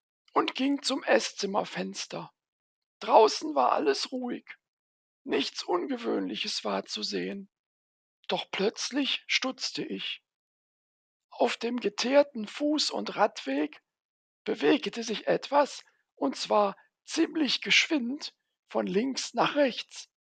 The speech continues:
Was war das? Und dann, ich glaubte zunächst meinen Augen nicht, konnte ich es erkennen. Es war Fridolin. Offensichtlich hatte er seine Arbeiten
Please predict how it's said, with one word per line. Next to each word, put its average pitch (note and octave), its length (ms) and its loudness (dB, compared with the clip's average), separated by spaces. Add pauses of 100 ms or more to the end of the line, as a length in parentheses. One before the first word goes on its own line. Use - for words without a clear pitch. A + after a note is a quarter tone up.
(360)
Was - 340 -4
war C#3+ 180 -4
das? - 480 -2 (760)
Und A#3 220 -2
dann, A#3+ 360 -2 (600)
ich - 180 -6
glaubte B3 400 4
zunächst B3 540 -2
meinen G3 340 -4
Augen C4 440 2
nicht, - 440 -4 (600)
konnte B3 400 0
ich E4+ 200 0
es C4+ 160 -2
erkennen. B3+ 680 -2 (2250)
Es B3+ 300 -4
war G#3+ 200 -2
Fridolin. A3 960 -6 (680)
Offensichtlich D4+ 880 -2 (240)
hatte C4+ 300 -4
er - 100 4
seine A3+ 400 2
Arbeiten C#4+ 800 -2